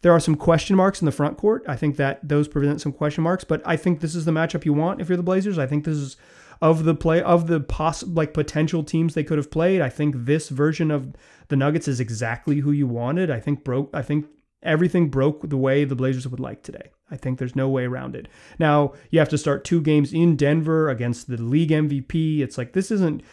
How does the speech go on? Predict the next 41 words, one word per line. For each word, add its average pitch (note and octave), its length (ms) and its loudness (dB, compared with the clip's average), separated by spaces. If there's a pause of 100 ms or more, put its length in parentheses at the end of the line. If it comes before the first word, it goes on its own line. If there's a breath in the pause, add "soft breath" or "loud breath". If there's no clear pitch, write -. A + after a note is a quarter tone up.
(160 loud breath)
this G3 160 -2
is C#3 140 2
no, D3 400 2
like, A2+ 240 -12 (100)
I D#3+ 80 0
don't F#3+ 100 6
mean F#3+ 120 6
to D3+ 80 2
suggest C#3 300 0
this C3 100 -2
is A2+ 240 -6
easy G3+ 420 2
or C3 80 4
a A#2+ 40 0
cakewalk, F#3+ 520 0
but C#3 180 0 (220 loud breath)
if E3+ 160 2
you're F#3 100 6
picking G#3 460 2
the G3+ 60 4
matchups, D#3+ 560 -2
you C3 80 0
weren't D#3 200 2
gonna E3+ 140 2
pick E3 220 -2
the D3+ 80 -4
Clippers. D3+ 560 2 (260 loud breath)
Uh, A#2 120 -2
you A#2+ 180 -2
didn't D#3+ 200 6
wanna E3 200 6
be D#3 120 2
in D#3 60 6
the D3+ 80 2
play-in D#3 380 4
round C#3 280 2
because B2 280 -2
of A#2+ 60 -2
the A#2+ 60 -2
mess C3 360 0
that B2+ 260 -2